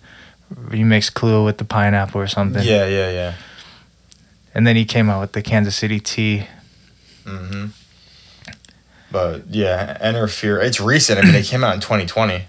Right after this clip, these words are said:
Speaker 2: so it's all fairly recent. He even,
Speaker 1: Yeah.
Speaker 2: I mean, as far as, even if you didn't know, he, like,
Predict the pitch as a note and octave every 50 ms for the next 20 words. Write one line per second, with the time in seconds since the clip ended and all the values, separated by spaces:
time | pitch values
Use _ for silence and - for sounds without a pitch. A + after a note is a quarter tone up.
0 | _ - - - - F#2+ F#2 F#2+ G2 F#2+ - G#2+ G#2+ G#2 G#2 G2+ G2 F#2 F2+ F2
1 | E2+ - _ _ - - - A2 G#2+ G#2 G2+ F#2+ F2 G2+ G2+ G2+ - - F#2 F2+
2 | F#2 G#2+ G#2 G#2 G2+ G#2 G2+ B2+ A#2 A2 G#2+ G#2 F#2+ F2+ - - - - - -
3 | _ _ - G2+ G2+ F#2+ F#2+ F#2 F2 F#2 G2+ G2+ - - - A2 G2+ G2 G2 F#2+
4 | F#2 F2+ - - A2 A#2 C3 B2+ A#2+ A#2+ A2+ G#2+ G2 G2 A2 G#2 G#2+ G2 F#2+ F#2+
5 | F#2+ G2+ G2+ G2+ F#2+ F#2 F#2 F#2 F#2 F#2 G2+ G#2 A2 G#2+ G2+ F2 - - - _
6 | - F#2+ F#2 E2+